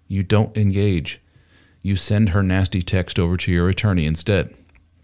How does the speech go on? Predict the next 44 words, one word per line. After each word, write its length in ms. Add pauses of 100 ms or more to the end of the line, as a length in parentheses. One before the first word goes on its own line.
(400)
You're 200
a 40
gray 280
rock. 380 (680)
You're 140
lifeless, 720 (180)
dead, 360 (280)
not 180
a 40
care 300
in 60
the 80
world. 400 (920)
You 140
most 300
certainly 340
don't 320
initiate 720
contact 580
with 120
this 180
toxic 420
person. 460 (580)
I 140
don't 200
care 240
if 160
you 80
have 140
some 280
grand 440
speech 580
or 80
long 400
email 360
prepared 440
that 120
you 120
want 140
to 60
send 400
after 240
the 80
divorce. 560